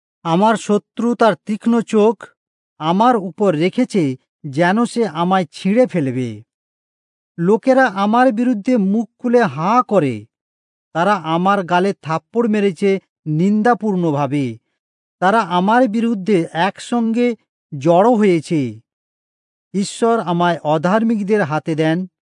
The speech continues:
এবং পাপীদের হাতে আমায় ফেলে দেন।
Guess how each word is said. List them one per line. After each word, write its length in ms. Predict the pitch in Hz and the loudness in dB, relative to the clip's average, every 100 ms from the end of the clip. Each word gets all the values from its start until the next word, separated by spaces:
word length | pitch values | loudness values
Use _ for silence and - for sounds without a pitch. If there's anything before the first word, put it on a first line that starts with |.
| _ | _
এবং 320 | 170 185 240 226 - | -4 0 0 0 -2
পাপীদের 640 | 160 165 240 233 269 254 | 0 0 -2 0 4 4
হাতে 560 | 135 151 - 233 156 156 _ - | 2 -4 0 0 0 -4 _ -6
আমায় 320 | 156 180 170 | 0 0 0
ফেলে 280 | - 160 196 | -4 -4 0
দেন। 340 | 180 143 110 | 0 -2 -4